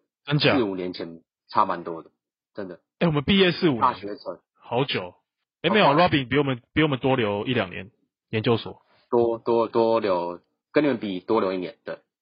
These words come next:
Speaker 2: 真的
Speaker 1: 可以哦。
Speaker 2: 变一轮。大学城，我绕一圈啊，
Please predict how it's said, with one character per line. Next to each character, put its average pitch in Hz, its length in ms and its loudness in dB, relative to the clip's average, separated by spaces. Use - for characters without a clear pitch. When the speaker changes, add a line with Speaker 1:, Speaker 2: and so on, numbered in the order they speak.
Speaker 2:
真 147 140 0
的 131 100 2
Speaker 1:
可 113 220 -2
以 - 20 0
哦。 131 100 2
Speaker 2:
变 117 120 -2
一 110 40 -4
轮。 90 220 -12
大 117 180 2
学 98 180 -6
城， 92 240 -10
我 120 100 0
绕 160 160 4
一 156 60 -2
圈 123 240 -2
啊， 101 160 -10